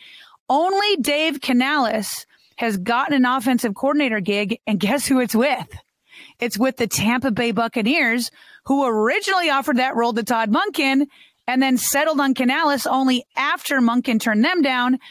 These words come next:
to come to Baltimore. So to me, nobody seems to have better options than what they would have had had they gotten the offer in Baltimore,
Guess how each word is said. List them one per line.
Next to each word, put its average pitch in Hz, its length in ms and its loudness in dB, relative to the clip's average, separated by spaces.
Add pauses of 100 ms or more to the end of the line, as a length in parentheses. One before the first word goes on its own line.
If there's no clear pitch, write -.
(160)
to 226 100 -2
come 220 160 0
to 214 80 0
Baltimore. 208 420 -2
So 220 300 -2 (220)
to 233 80 0
me, 330 260 2
nobody 320 320 2
seems 330 320 -2
to 262 60 -2
have 240 180 -2 (100)
better 240 480 -2
options 285 480 0
than 233 140 2
what 233 160 0
they 220 140 -2
would 262 240 0
have 320 100 0
had 220 380 -2 (240)
had 240 200 -4
they 233 120 -2
gotten 233 260 -2
the 220 120 2
offer 220 300 0
in 196 100 0
Baltimore, 240 580 2